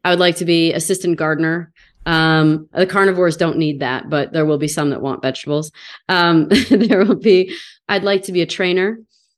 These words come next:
and I would like to be one of the chefs. Uh, those would be my skills. Uh, I'd also perhaps maybe, let me add this one. I'd like to do,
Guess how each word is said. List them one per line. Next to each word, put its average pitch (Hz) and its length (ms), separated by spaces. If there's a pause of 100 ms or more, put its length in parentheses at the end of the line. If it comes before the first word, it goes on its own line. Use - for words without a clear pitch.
(320)
and 185 560
I 185 100
would 175 100
like 180 200
to - 100
be 170 180
one 165 160
of 156 40
the 156 60
chefs. 160 580 (680)
Uh, 175 680
those 202 260
would 208 100
be 208 100
my 196 160
skills. 185 680 (300)
Uh, 208 140
I'd 262 160
also 302 320
perhaps 262 420
maybe, 220 360
let 202 140
me 202 120
add 196 200
this 175 200
one. 143 160
I'd 175 220
like 196 280
to 185 300
do, 180 500